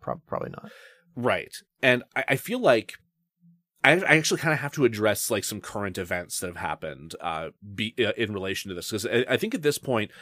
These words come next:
Speaker 2: if an adaptation were to take place, I think that Claudio and Chandra would be particularly mindful about this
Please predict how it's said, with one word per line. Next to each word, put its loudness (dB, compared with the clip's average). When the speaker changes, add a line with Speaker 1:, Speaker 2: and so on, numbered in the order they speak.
Speaker 2:
if 6
an 2
adaptation 2
were 2
to -6
take -4
place, -2
I 0
think -4
that 2
Claudio 4
and 0
Chandra 0
would -2
be -4
particularly -2
mindful -2
about 4
this 0